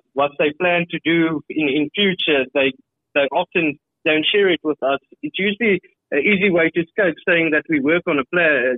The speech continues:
or, well, we are busy working on a plan, but what that plan is or when that plan will be implemented never gets shared towards us. That's why we, we're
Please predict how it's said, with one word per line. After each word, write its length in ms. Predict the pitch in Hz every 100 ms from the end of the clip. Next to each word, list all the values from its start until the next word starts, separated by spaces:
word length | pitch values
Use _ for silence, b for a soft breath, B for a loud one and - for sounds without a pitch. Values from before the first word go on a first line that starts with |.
| -
or, 140 | - 139
well, 200 | 147 135
we 180 | 135 139
are 160 | 143 143
busy 240 | 156 175
working 320 | 147 156 170 151
on 100 | 139
a 60 | -
plan, 220 | 160 147 131
but 120 | 131
what 160 | 139 143
that 120 | 151 -
plan 240 | 160 147 143
is 100 | 165
or 100 | 147
when 220 | 131 143
that 160 | 135 131
plan 200 | 156 143
will 120 | 135
be 140 | 135 127
implemented 640 | 175 180 - 143 123 123 123 _ b _
never 220 | 147 156 160
gets 240 | 147 -
shared 220 | 190 160 -
towards 360 | 143 120 123
us. 180 | 110 104 _ _ b _ 156
That's 180 | 160 -
why 200 | 202 196
we, 220 | 185 156
we're 140 | 151